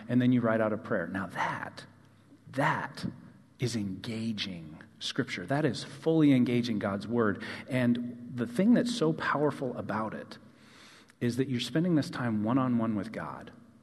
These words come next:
And the journaling, the actual writing it out,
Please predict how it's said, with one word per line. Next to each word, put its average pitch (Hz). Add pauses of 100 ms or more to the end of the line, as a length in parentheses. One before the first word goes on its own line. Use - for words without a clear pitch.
(720)
And 117
the 113
journaling, 123
the 120
actual 131
writing 127
it 135
out, 98